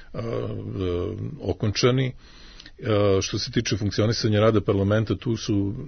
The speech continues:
takođe napravljena određena poboljšanja u smislu kodeksa ponašanja poslanika i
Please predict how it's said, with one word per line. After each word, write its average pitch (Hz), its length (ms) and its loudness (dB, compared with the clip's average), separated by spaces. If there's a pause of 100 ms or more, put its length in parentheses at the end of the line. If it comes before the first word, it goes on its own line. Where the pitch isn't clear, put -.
takođe 98 680 4
napravljena 98 440 2
određena 95 380 2
poboljšanja 98 600 0
u 87 40 -4
smislu 98 420 -2
kodeksa 98 440 0
ponašanja 98 560 -4
poslanika 113 880 2
i 104 340 0